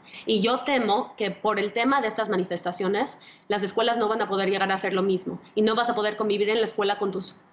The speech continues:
otros estudiantes como convivíamos antes. ¿Por qué? Porque la escuela se dio cuenta que si siguen las protestas violentas, no pueden proteger a sus comunidades.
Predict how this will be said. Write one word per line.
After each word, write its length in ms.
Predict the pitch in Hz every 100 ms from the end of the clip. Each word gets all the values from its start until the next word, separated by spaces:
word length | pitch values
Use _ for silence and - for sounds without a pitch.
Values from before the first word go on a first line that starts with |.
| _ -
otros 320 | 233 226 240
estudiantes 520 | 220 240 226 208 220 220
como 240 | 190 180
convivíamos 560 | 190 180 196 202 202 202
antes. 280 | 202 220
¿Por 220 | 240 196 185
qué? 140 | 214
Porque 240 | 220 185
la 80 | 175
escuela 280 | 170 190 196
se 120 | 202
dio 140 | 196 196
cuenta 420 | 202 233 240 -
que 100 | 190
si 160 | - 185
siguen 380 | - 240 262
las 140 | 269 202 -
protestas 560 | - 190 208 202 214 175
violentas, 760 | 180 165 190 208 269 - - - - - _ -
no 300 | 196 220 226
pueden 260 | 233 220
proteger 400 | 202 180 180 185
a 60 | 185
sus 160 | 190
comunidades. 760 | - 170 165 165 - - -